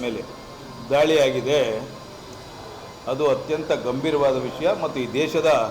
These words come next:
ಸುರಕ್ಷತೆಯ ವಿಷಯ. ಯಾಕೆ ಅಂತ ಹೇಳಿದ್ರೆ, ಈ ದೇಶದ ಸಂಸತ್ ಭವನದಲ್ಲೇ, ಭವನದ ಮೇಲೆ ದಾಳಿ ಆಗ್ತದೆ ಅಂದರೆ ಯಾರೂ ಕೂಡ ಇವತ್ತು ಈ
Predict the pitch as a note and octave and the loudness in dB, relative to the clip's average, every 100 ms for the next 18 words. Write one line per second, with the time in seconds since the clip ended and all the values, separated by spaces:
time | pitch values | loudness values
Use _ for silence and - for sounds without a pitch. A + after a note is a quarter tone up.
0 | - - - - - - - - - - | -4 -14 -16 -16 -16 -16 -16 -16 -14 0
1 | E3+ G3 - F3+ E3+ D3 B2 A#2 F2+ - | 2 4 2 0 2 2 0 -4 -6 -8
2 | - - - - - D3 - D#3 D3+ D3 | -14 -16 -16 -12 0 0 2 0 2 4
3 | D#3 E3+ C#3 C3+ C#3+ - - - A2+ A#2+ | 4 4 6 4 2 -4 -12 -8 -4 2
4 | E3+ E3 F3 - D3+ E3 F#3 F3 E3 D#3+ | 2 4 2 2 -2 0 -2 0 2 2
5 | D#3+ D#3+ D#3+ D#3 B2 A#2 D3 E3+ D#3+ D3+ | 2 2 4 2 0 0 0 2 0 0
6 | D3+ C#3+ A#2+ C#3+ D#3+ C#3 - C3+ C3 C3 | 2 2 4 4 4 2 2 0 0 2
7 | D3+ B2 A#2+ C3 - - G#2+ A2+ D3 F3 | 2 4 2 -2 -8 -12 -4 2 2 2
8 | E3+ D3+ C#3 D#3 - A#2+ B2+ E3+ D#3 | 0 -2 0 0 0 -2 -2 -2 -4